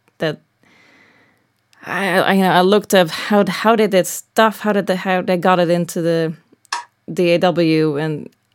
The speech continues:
how they got it on paper, everything just started to make sense to me, you know? And, uh, yeah, it's a combination of all those things. Um, y-, sure, the classes help, but also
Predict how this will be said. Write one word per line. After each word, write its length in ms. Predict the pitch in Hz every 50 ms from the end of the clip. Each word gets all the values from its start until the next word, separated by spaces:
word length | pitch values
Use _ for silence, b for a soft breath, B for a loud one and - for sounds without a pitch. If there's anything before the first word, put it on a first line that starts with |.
| _ _ -
how 180 | 165 180 185
they 120 | 190 185 170
got 160 | 185 180 175
it 40 | 170
on 100 | 165 160
paper, 640 | 156 - - 190 180 170 165 - 165 156 151 160 170 - _ _ _ _ _ _ _ _ _ _ _ _ _ _ _ _ -
everything 420 | - 226 302 359 381 330 339 339 277
just 120 | 294 - -
started 260 | - 294 285 262 262
to 80 | - 208
make 180 | 214 202 202
sense 300 | - - 208 190 175 - -
to 80 | -
me, 260 | 151 143 131 139 151 -
you 120 | - 180 175
know? 240 | 160 156 160 170 202 - _ _ b b b b b b b b b b b _ -
And, 280 | 185 185 180 180 170
uh, 380 | 180 180 170 175 170 170 165 - - - _ _ _ _ _ _ _ _ _ _ _ _ _ _ _ _ _ _ _ _ _ -
yeah, 240 | 196 196 226 - -
it's 120 | 208 214
a 40 | 240
combination 600 | 240 - 254 247 233 240 240 240 254 240 - -
of 100 | 226 208
all 160 | 220 226 226
those 180 | 214 202 196 -
things. 340 | - 202 180 156 151 - -
Um, 360 | - 170 160 - - - 240 - _ _
y-, 220 | - - - - 185
sure, 260 | - - 269 269 262
the 60 | 220
classes 400 | - - 208 196 180 185 156 -
help, 280 | - 165 147 147 139 -
but 120 | - 180
also 420 | 202 196 185 180 - 175 160 160